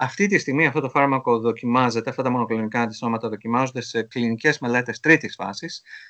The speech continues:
Είναι η τρίτη φάση των κλινικών μελετών. Πλέον, δηλαδή, τι σημαίνει; Στην πρώτη και στη δεύτερη φάση,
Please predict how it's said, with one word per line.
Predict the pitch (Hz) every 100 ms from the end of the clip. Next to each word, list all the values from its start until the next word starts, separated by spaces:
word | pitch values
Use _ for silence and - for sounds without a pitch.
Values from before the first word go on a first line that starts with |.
| -
Είναι | 147 143
η | 131
τρίτη | 170 185 127
φάση | 113 104
των | 107
κλινικών | 107 110 110
μελετών. | 101 101 131
Πλέον, | 147 156
δηλαδή, | 143 147
τι | 160
σημαίνει; | - 127 113 107
Στην | - 110
πρώτη | 131 160 160 131
και | -
στη | 117 120
δεύτερη | 135 139 120
φάση, | 110 113 110 127